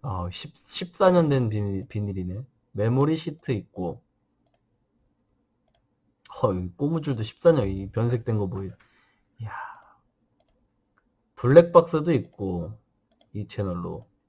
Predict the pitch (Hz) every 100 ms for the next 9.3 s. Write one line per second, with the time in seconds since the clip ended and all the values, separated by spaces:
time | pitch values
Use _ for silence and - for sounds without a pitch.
0 | _ _ _ _ _ - - _ 127 160
1 | 170 131 110 - 220 240 - 233 202 143
2 | - 147 160 160 - 285 277 175 135 104
3 | 95 127 294 - _ _ _ _ _ _
4 | _ _ _ - 98 104 104 107 123 165
5 | 233 233 226 170 101 - _ _ _ -
6 | - 156 208 - - 220 214 196 208 233
7 | 233 190 131 139 127 151 190 170 - 165
8 | 147 135 113 110 104 101 113 117 123 151
9 | 147 123